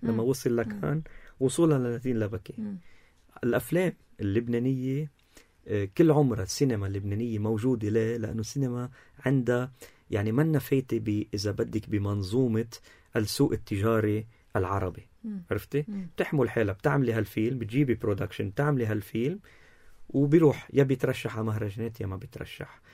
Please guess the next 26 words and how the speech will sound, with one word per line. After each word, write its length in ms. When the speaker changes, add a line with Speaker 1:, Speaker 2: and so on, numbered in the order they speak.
Speaker 1:
حتى 280
اللي 120
ما 100
ترشحوا 540
منهم، 280
البعض 460
منهم 240
مثلًا، 240
في 200
أحلى 200
من 100
أفلام 260
فيروز؟ 520
قدين 380
عمل 320
أفلام؟ 400
في 180
أحلى 200
من 80
سفر 340
برلك 340
Speaker 2:
مم. 60
Speaker 1:
وبنت 260
الحارس 500
وبياع 400
الخواتم؟ 600